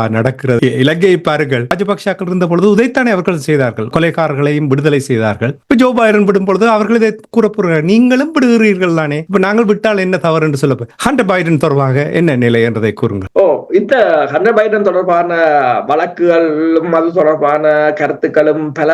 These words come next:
Speaker 2: பல ஊடகங்களில் பைடன், அ, அரசு இந்த தேர்தலுக்கு முதல் இருந்தே அது பெருமளவில் பேசப்பட்டு வந்த விடயம். ஆனால் இப்போது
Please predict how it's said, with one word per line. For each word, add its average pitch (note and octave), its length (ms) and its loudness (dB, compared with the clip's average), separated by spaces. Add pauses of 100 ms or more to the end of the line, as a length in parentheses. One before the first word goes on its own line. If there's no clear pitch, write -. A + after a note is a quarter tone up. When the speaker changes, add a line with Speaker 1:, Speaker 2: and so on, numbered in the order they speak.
(520)
Speaker 2:
பல E3+ 280 0
ஊடகங்களில் E3 720 2 (240)
பைடன், D#3 440 0 (420)
அ, C#3 100 2 (320)
அரசு D3 460 -2 (480)
இந்த C#3+ 280 -2
தேர்தலுக்கு F#3+ 560 2
முதல் G3+ 260 2
இருந்தே F3 400 2
அது F3+ 180 0 (500)
பெருமளவில் D#3+ 560 0
பேசப்பட்டு C#3 520 -2
வந்த A#2+ 220 -4
விடயம். - 380 -14 (720)
ஆனால் B3 300 0
இப்போது B3 420 0